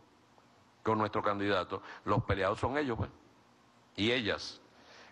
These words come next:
Con respecto a Colombia y Brasil, ellos se lo pierden. Deberían venir a Venezuela para que vean cómo se hace una elección, para que vayan aprendiendo cómo se hace una elección. Porque no es fácil aprender a hacer elecciones.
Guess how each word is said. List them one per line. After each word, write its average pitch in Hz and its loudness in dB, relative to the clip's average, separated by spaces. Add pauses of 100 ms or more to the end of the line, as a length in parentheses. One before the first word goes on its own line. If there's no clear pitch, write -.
Con 117 0
respecto 131 0
a 151 -2
Colombia 147 2
y 139 2
Brasil, 131 0
ellos 127 2
se 123 0
lo 104 0
pierden. 73 -4 (1500)
Deberían 98 2
venir 117 2
a 117 2
Venezuela 110 0
para 104 0
que 95 -2
vean 101 0
cómo 107 0
se 101 2
hace 95 -4
una 104 2
elección, 90 -2 (380)
para 82 -2
que 87 0
vayan 95 2
aprendiendo 90 -2
cómo 90 -2
se 92 -4
hace 90 -2
una 87 0
elección. 85 -4 (1500)
Porque 90 2
no 85 0
es 92 2
fácil 123 0
aprender 92 0
a 98 2
hacer 92 -2
elecciones. 107 -2